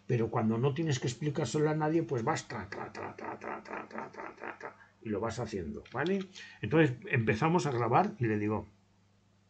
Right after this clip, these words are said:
el desierto, ¿eh? Coño. Que es que,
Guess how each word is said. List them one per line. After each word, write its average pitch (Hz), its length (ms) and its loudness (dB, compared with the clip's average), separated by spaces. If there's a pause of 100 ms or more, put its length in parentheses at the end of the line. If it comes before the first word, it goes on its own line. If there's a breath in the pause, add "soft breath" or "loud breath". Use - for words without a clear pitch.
(1300 loud breath)
el 107 260 6
desierto, - 480 4 (720)
¿eh? - 160 2 (500)
Coño. - 280 -6 (2000 soft breath)
Que - 160 -12
es - 160 -4
que, - 220 -10